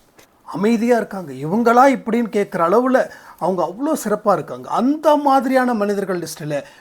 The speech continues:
நாமளும் சேரணும்னா இந்த ஜென்மத்துல மிகவும்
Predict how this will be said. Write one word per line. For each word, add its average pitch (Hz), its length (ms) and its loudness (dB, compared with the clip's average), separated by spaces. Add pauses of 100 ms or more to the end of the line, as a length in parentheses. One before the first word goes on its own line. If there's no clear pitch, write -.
(180)
நாமளும் 247 520 0
சேரணும்னா 156 600 -4 (300)
இந்த 147 280 -8
ஜென்மத்துல 180 600 -6 (220)
மிகவும் 165 800 -2